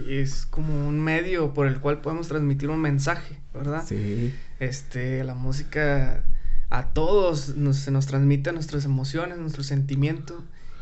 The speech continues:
Speaker 1: y de, y estamos captando el mensaje, que es la letra, ¿verdad?
Speaker 2: Ujú.
Speaker 1: Estamos cap-, captándola. Y de hecho, ahorita que hablas eso, hoy es-, este, fui a, a un, un supermercado, ¿verdad? Que, que hay aquí en Palau,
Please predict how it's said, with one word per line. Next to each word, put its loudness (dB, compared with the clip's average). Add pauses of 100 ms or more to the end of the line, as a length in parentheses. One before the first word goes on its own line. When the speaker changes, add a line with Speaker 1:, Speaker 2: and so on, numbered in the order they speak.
Speaker 1:
y 0
de, 4
y 2
estamos -2
captando -4
el -2
mensaje, 0
que -6
es -4
la 0
letra, -4
¿verdad? 0
Speaker 2:
Ujú. -2
Speaker 1:
Estamos -2
cap-, -10 (240)
captándola. -2 (440)
Y 0
de 6
hecho, 2
ahorita 4
que 8
hablas 4
eso, 6
hoy 10
es-, 4 (240)
este, 10
fui 4
a, 4
a 0
un, 2
un -4
supermercado, -2
¿verdad? 2
Que, -6
que -6 (140)
hay 2
aquí -2
en 0
Palau, 4